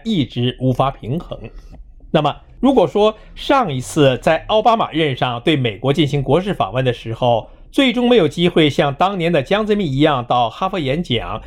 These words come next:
一直是压在习近平心头的汉室一桩的话，如今正在积极争取，已经接替了奥巴马的美国本届总统特朗普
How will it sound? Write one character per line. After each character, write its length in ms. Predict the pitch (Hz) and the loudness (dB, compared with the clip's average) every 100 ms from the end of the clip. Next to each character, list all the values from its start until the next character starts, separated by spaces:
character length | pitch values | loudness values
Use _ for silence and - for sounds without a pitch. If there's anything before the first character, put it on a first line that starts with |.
| - - | -10 -2
一 180 | 233 | 0
直 160 | 156 147 | 0 -2
是 360 | 135 143 127 120 | 0 0 0 0
压 260 | 156 160 | 0 0
在 240 | - 151 120 | 0 0 0
习 180 | - | -6
近 160 | 185 143 | -2 -2
平 140 | 123 | -2
心 280 | 131 220 226 | -2 0 0
头 140 | 160 117 | 2 0
的 180 | 120 | 0
汉 380 | 120 - 233 143 | -2 -6 -4 -4
室 160 | 113 147 | -8 -6
一 140 | 123 | -6
桩 280 | 95 170 220 | -2 -2 0
的 80 | 180 | -6
话， 360 | - 104 92 - - - | -6 -6 -6 -10 -20 -2
如 180 | 170 247 | 2 4
今 300 | 233 254 262 | 4 0 2
正 160 | 277 | 0
在 180 | 190 160 | 2 2
积 200 | 147 247 | 0 0
极 100 | 240 | 0
争 180 | 240 247 | 2 -2
取， 280 | 247 127 131 | -2 -6 -4
已 80 | 143 | -2
经 160 | 131 | 0
接 220 | 156 214 233 | 2 2 2
替 180 | - | 2
了 120 | 170 123 | 0 0
奥 200 | - 165 | 0 0
巴 160 | 208 | 0
马 180 | 208 107 | -2 -4
的 140 | 123 | -4
美 220 | 123 123 107 | -2 -2 0
国 180 | 127 | 0
本 260 | 139 123 107 | 0 -2 -6
届 220 | 110 196 | -2 0
总 180 | 147 165 | 0 -2
统 140 | 147 | -2
特 100 | 120 | -2
朗 200 | 185 214 | -2 -4
普 360 | 226 107 107 120 | -8 -12 -8 -8